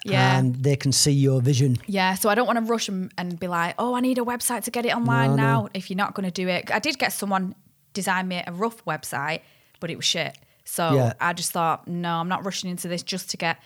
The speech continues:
Speaker 1: online. I've got a presence already." So for now,
Speaker 2: Yeah, yeah.
Speaker 1: and I'm booked up, I'm fully booked pretty much every week. So until I find the right person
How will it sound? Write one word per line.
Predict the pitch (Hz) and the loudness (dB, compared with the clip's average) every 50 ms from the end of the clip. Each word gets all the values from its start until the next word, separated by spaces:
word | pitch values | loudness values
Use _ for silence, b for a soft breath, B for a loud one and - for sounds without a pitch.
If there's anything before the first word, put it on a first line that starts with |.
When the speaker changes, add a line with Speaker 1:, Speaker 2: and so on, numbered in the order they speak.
| b b b | b b b
Speaker 1:
online. | 160 165 165 165 156 160 160 165 165 - | -4 -4 -2 -2 -2 -2 -2 -4 -4 -6
I've | 165 160 | -8 -2
got | - 190 - | -2 -2 -2
a | 180 | -2
presence | - - 180 165 - 165 160 - | -4 -4 -4 -4 -4 -6 -6 -4
already." | 170 160 160 160 160 160 165 | -4 -4 -2 -4 -4 -6 -6
So | 160 - 175 165 | -8 -8 -8 -8
for | - - 170 | -6 -4 0
now, | 185 202 185 151 | 2 2 4 4
Speaker 2:
Yeah, | 156 165 175 170 151 - | 6 6 4 4 2 0
yeah. | - 175 151 139 | -2 -2 2 2
Speaker 1:
and | 190 185 | 2 2
I'm | 185 180 | 0 -2
booked | - - 214 208 - - - | 0 -2 -2 -2 -2 -6 -4
up, | 202 190 - - - - | -2 -2 -4 -4 -8 -8
I'm | 190 | -8
fully | 185 - 208 190 175 | -4 -2 -2 -2 -2
booked | 170 - 180 - - - - - - _ _ _ _ _ _ _ - | -2 -4 -6 -6 -6 -12 -14 -14 -14 _ _ _ _ _ _ _ -10
pretty | - 185 180 | -8 -6 -4
much | 175 170 - - | -4 -4 -4 -4
every | 180 170 - 175 165 | -4 -4 -4 -6 -6
week. | 170 170 156 156 - - | -6 -6 -6 -8 -10 -10
So | - - 165 160 160 170 - B B B B B B B B B B | -6 -4 -2 -2 -2 -4 -8 B B B B B B B B B B
until | 202 185 - 214 | -10 -4 -2 -2
I | 208 | -2
find | 202 - 196 190 185 | 0 0 0 0 0
the | 185 | -2
right | 175 170 170 - | -4 -4 -4 -6
person | - - 156 156 156 - - 170 156 156 160 | -8 -8 -8 -8 -8 -8 -10 -10 -10 -10 -12